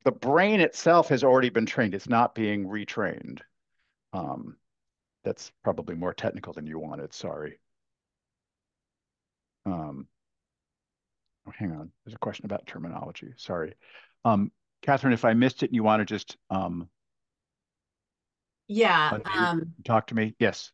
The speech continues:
Speaker 2: I have done, um, the Google courses on A I and all that stuff, and hallucinations were drilled into us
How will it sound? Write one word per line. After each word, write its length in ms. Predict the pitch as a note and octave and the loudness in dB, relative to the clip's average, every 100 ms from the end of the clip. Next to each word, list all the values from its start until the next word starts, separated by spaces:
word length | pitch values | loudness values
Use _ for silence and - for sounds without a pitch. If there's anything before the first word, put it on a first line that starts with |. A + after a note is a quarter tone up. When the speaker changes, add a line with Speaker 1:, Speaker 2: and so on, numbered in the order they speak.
| - G#3 | -14 -8
Speaker 2:
I 60 | |
have 260 | G3 E3+ D3 | -6 -6 0
done, 520 | F#3 F3+ F3 E3 D#3 | 4 4 4 2 0
um, 440 | E3+ D#3+ D3 C3+ C3+ | 0 0 0 -4 -4
the 120 | D#3 | -4
Google 540 | D3 E3+ D#3+ E3 D#3 | 0 0 4 4 4
courses 720 | D3+ F#3 D#3+ D3+ E3 D3+ D3 | 2 2 2 2 0 0 0
on 180 | C#3+ C#3+ | 0 0
A 180 | C#3 C#3+ | -2 -2
I 200 | C#3 C#3 | 0 0
and 120 | C#3 | -2
all 120 | C3+ | -2
that 200 | C#3 C3+ | 0 -2
stuff, 480 | - D#3 C3+ C#3 - _ | -4 -2 -2 -4 -14 _
and 420 | F3 D3 C#3+ C#3 C#3 - D3 | -4 -2 0 -2 -8 -8 -4
hallucinations 840 | F3 F3+ F3 D#3 D#3 - D3 C#3+ | 0 0 2 2 2 0 -2 -2
were 220 | C#3+ C#3 | -2 -2
drilled 320 | C#3 D#3 D3+ D3+ | 0 -2 0 0
into 260 | D3 D#3 | 0 0
us 280 | C#3+ C3+ | 0 0